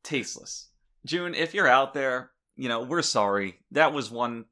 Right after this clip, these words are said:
it was one person. Don't, you know, we're not, we, we loved having you.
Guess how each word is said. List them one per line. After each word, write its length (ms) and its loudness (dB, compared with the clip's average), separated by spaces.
it 80 -20
was 100 -18
one 200 -4
person. 520 -4
Don't, 280 -2
you 120 -10
know, 60 -6
we're 140 -4
not, 140 -14
we, 140 -18
we 120 0
loved 300 2
having 380 2
you. 100 -12